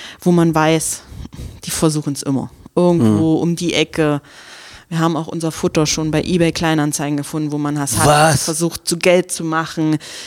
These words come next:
Speaker 1: Ähm, äh, da gehen wir dann regelmäßig so, also man macht das auch schon so, regelmäßig geht man so auf die Recherchen und guckt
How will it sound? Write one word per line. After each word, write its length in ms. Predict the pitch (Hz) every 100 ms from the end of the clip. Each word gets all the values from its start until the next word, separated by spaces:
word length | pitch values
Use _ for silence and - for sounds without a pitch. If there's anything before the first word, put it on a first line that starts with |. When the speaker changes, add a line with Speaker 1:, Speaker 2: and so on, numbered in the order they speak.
| - -
Speaker 1:
Ähm, 600 | 175 165 151 147 147 147 139 _ _ _ _ - 117 - _ _ -
äh, 180 | 135 170
da 180 | 160 180
gehen 280 | 185 190
wir 80 | 180
dann 160 | 175 170
regelmäßig 560 | 175 175 175 170 170
so, 320 | - 170 160 156 -
also 160 | 190 202
man 140 | 214
macht 180 | 240 247
das 100 | -
auch 140 | 214
schon 160 | 214 208
so, 220 | 190 180 - - - - - -
regelmäßig 540 | 175 170 170 170 165 -
geht 180 | 160
man 140 | 170 165
so 240 | 156 156 - - -
auf 100 | -
die 80 | -
Recherchen 560 | 165 165 208 220 220 208
und 140 | 170
guckt 540 | - 269 262 - -